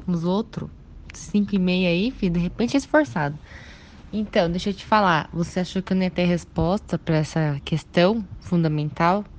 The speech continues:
da vida? Esse grande dilema? Mas eu acho que eu descobri, tava aqui pensando, só pode ser uma coisa. O milho, ele é tipo um, um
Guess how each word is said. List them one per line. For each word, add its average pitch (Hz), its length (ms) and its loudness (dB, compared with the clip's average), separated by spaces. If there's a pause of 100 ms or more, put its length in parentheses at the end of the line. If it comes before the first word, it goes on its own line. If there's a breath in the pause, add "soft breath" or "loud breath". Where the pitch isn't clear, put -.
da 156 100 -2
vida? 160 460 0 (120)
Esse - 140 -6
grande 165 300 2
dilema? 165 500 0 (1000 loud breath)
Mas 175 300 4
eu 190 80 6
acho 180 180 4
que 196 100 0
eu - 20 -2
descobri, 220 480 0 (680 loud breath)
tava 180 160 4
aqui - 120 -4
pensando, 190 460 2
só 208 140 2
pode 214 440 2
ser 240 100 0
uma 247 160 0
coisa. 175 420 2 (640 loud breath)
O 165 60 2
milho, 180 380 2
ele 185 200 4
é 175 360 4
tipo 180 320 -4
um, 196 400 0
um 165 600 0